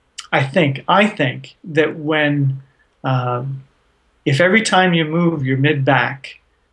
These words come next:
if you hold your breath and all the muscles around there squeeze tight to protect you,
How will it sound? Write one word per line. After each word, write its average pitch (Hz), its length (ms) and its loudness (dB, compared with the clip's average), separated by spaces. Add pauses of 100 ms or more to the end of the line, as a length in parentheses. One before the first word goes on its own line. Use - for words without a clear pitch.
(120)
if 139 100 -6
you 170 180 4
hold 180 400 2
your 175 120 2
breath 143 400 2
and 143 100 -2
all 139 140 2
the 143 80 0
muscles 143 400 0
around 143 380 4
there 131 200 4
squeeze 139 520 0
tight 135 340 0
to 139 80 -12
protect - 440 -6
you, 139 200 -8